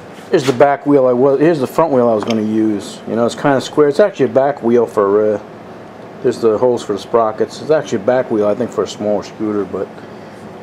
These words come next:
see the way that protrudes there, it w-, it woulda, it woulda looked awkward anyway.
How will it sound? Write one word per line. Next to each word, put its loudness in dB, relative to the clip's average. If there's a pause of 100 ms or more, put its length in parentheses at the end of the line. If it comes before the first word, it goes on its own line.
(300)
see -4
the 4
way 4
that 0
protrudes -2
there, 4
it -2 (300)
w-, -2
it 2
woulda, 2
it -8
woulda 4
looked 2
awkward 2
anyway. 0